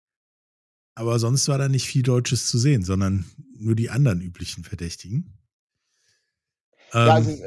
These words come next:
Speaker 2: das Thema war ja, es, es war ja, gefühlt war es ja eine W M der Norweger, ne? Also wenn man sich
Speaker 1: Ja.
Speaker 2: die ganzen, äh, äh, Sachen sieht im, im, im Langlauf, in der, in der Kombination,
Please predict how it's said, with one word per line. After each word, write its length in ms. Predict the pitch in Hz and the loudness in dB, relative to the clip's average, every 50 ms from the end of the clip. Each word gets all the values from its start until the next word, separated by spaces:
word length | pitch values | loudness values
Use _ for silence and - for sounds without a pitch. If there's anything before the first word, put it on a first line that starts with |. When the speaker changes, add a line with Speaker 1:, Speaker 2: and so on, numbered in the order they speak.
| 139 - | -10 -6
Speaker 2:
das 140 | 156 143 - | -6 -4 -2
Thema 260 | - 175 196 185 156 | 0 0 0 0 2
war 140 | 151 156 165 | 2 4 4
ja, 100 | 170 160 | 4 2
es, 160 | 156 - - | 0 -4 -8
es 140 | 147 - - | -8 -2 0
war 100 | 160 165 | 2 4
ja, 260 | 170 156 143 131 - | 4 4 2 0 -2
gefühlt 480 | 139 131 131 - - 160 175 180 - | -6 -12 -10 -4 -2 0 0 0 0
war 140 | 135 135 139 | 0 -2 -2
es 120 | 151 - - | -2 -4 -6
ja 120 | 151 143 | -6 -6
eine 320 | 143 143 135 135 131 131 | -4 -4 -6 -6 -6 -6
W 80 | 127 139 | -6 -6
M 200 | 143 147 156 147 | -6 -6 -4 -2
der 100 | 139 127 | -2 -2
Norweger, 580 | 127 123 131 143 147 165 170 165 190 202 202 151 | -2 0 -2 -2 -2 -2 -4 -2 -4 -4 -6 -8
ne? 220 | 127 143 185 - _ | -14 -16 -16 -18 _
Also 220 | - 123 127 127 | -16 -12 -10 -8
wenn 100 | 131 127 | -8 -8
man 120 | 135 135 131 | -8 -8 -6
sich 80 | 123 | -6
Speaker 1:
Ja. 60 | 120 - | -6 -6
Speaker 2:
die 60 | 139 | -8
ganzen, 500 | 131 131 - _ - 131 127 123 120 - _ _ _ _ _ _ _ _ _ - | -14 -14 -16 _ -14 -12 -10 -10 -12 -14 _ _ _ _ _ _ _ _ _ -12
äh, 380 | - 123 123 123 - - - - | -8 -6 -6 -6 -6 -6 -8 -10
äh, 580 | - - 110 113 117 110 110 98 95 101 113 | -12 -14 -14 -14 -14 -14 -14 -16 -18 -18 -12
Sachen 320 | 123 123 139 135 151 147 127 | -6 -6 -6 -6 -6 -8 -8
sieht 300 | 120 135 147 151 143 139 | -6 -6 -6 -6 -6 -6
im, 180 | 131 127 123 | -10 -10 -10
im, 160 | - 131 127 | -12 -10 -10
im 160 | 120 117 123 123 | -8 -8 -6 -6
Langlauf, 520 | 123 139 160 151 143 139 139 135 131 - | -4 -4 -2 -2 0 0 0 0 -2 -6
in 100 | 131 123 | -10 -10
der, 120 | 123 117 | -10 -10
in 100 | 117 127 | -10 -10
der 100 | 123 120 | -12 -10
Kombination, 960 | 120 - 139 135 131 127 127 123 - - - 139 143 147 147 147 147 139 127 | -8 -8 -8 -8 -8 -10 -10 -12 -12 -8 -6 -4 -4 -4 -4 -6 -6 -10 -12